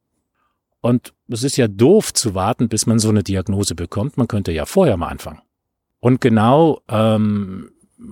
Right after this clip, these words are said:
ich bin nicht so ganz gut bei solchen Ausdrücken, kick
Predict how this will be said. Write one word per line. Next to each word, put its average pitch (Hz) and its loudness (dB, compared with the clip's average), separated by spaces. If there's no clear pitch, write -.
ich 113 -14
bin 160 2
nicht 170 2
so 123 2
ganz 147 0
gut 135 2
bei 113 0
solchen 110 0
Ausdrücken, 110 -2
kick - -2